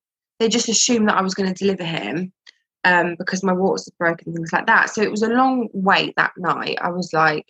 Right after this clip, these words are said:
I was just like, I was just, like, rocking back and forth, like, just couldn't stop crying and just in this bed, like, "What the f-, what the hell's going on?" Not knowing what's gonna happen next. And then it was, like, the morning, and I was like,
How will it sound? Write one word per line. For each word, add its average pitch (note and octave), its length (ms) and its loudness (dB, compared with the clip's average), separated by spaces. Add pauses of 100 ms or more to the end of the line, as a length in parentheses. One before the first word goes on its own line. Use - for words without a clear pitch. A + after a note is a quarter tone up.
(600)
I G3 60 2
was G#3+ 120 2
just A3 220 -2
like, - 200 2
I - 40 4
was G#3+ 240 0
just, A#3+ 180 0
like, - 140 0 (100)
rocking F3+ 320 0
back D3+ 240 -2
and D3+ 140 -6
forth, C#3+ 420 0
like, - 220 0
just - 240 -8
couldn't E3+ 220 -4
stop - 240 -6
crying D3+ 440 0
and D3 220 -4
just - 160 -10
in F3 160 -2
this D#3+ 140 -2
bed, D3+ 360 2
like, D3+ 340 0 (540)
"What F3 120 -6
the F3 60 -12
f-, - 140 -16 (160)
what - 160 -4
the F#3 60 -2
hell's E3 340 0
going D3+ 240 2
on?" C#3+ 260 2
Not F3 180 -2
knowing E3 180 0
what's D3+ 140 -6
gonna E3 200 -4
happen E3+ 320 2
next. D3 300 -2 (180)
And B3 220 2
then A#3+ 560 0 (680)
it B3+ 140 -2
was, B3 160 -2
like, A#3+ 160 -2
the A#3 80 2
morning, C4 440 4
and G3 140 2
I G#3 60 2
was G#3 180 0
like, A3 260 0